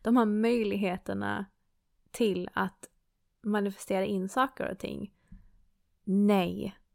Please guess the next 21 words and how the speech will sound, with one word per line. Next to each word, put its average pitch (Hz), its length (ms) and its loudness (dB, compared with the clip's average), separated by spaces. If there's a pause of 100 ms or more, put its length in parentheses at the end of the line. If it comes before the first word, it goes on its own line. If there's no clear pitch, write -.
(280)
Oroa 233 540 6
er 208 100 0
inte. - 600 -4
Manifestation, 226 1120 -2 (480)
det 247 100 -2
kan 320 160 4
ta 294 220 6
lite 208 280 2
övning. 240 600 0 (800)
Och - 60 -4
det 233 60 4
är 240 40 2
särskilt 262 360 2
en 208 120 0
övning 226 520 2
för - 160 -8
ditt 202 160 -6
mentala 202 520 -2
sinne, 240 500 -4
för 190 240 0
att - 320 -4